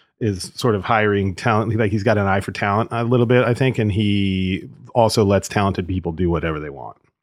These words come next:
which sometimes can be negative and sometimes can be positive, you know, but,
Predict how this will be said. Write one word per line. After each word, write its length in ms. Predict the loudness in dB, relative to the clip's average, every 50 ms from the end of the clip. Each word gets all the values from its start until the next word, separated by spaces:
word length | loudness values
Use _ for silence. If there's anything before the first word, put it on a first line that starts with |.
| _ 0
which 180 | 0 0 0 2
sometimes 500 | 2 2 2 2 2 0 0 0 -2 -2
can 200 | -2 -2 -2 -2
be 140 | -2 -4 -4
negative 460 | -4 -4 -4 -2 0 2 2 2 0
and 120 | -2 -4
sometimes 380 | -4 -4 -4 -4 -4 -4 -4 -4
can 120 | -6 -8
be 100 | -8 -8
positive, 460 | -4 -2 -2 -2 -2 -6 -12 -14 -16 -16 -14
you 60 | -12
know, 160 | -10 -10 -10
but, 240 | -8 -8 -10 -10